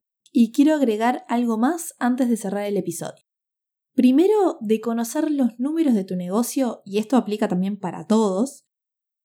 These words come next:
es decir, personas o empresas, es clave hacer tu presupuesto.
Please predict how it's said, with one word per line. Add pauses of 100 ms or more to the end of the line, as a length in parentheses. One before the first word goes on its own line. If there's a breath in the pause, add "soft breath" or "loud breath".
(200)
es
decir,
personas
o
empresas, (260)
es
clave
hacer (140)
tu
presupuesto.